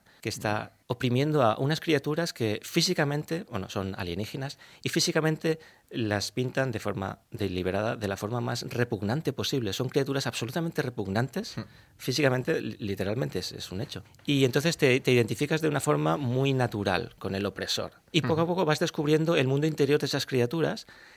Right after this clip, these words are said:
Speaker 1: te vas convirtiendo en ellas. De hecho, literalmente, el protagonista se convierte en una de ellas
Speaker 2: Ujú.
Speaker 1: y acabas viendo el horror <laughs> que están sufriendo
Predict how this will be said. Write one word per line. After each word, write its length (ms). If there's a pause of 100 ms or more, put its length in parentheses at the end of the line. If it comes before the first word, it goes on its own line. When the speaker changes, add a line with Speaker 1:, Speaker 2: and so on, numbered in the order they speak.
(140)
Speaker 1:
te 80
vas 140
convirtiendo 500
en 80
ellas. 160
De 80
hecho, 180
literalmente, 720
el 80
protagonista 520
se 100
convierte 500
en 80
una 160
de 160
ellas 320
Speaker 2:
Ujú. 100 (420)
Speaker 1:
y 100
acabas 320
viendo 320
el 160
horror 460
<laughs> 160
que 60
están 200
sufriendo 520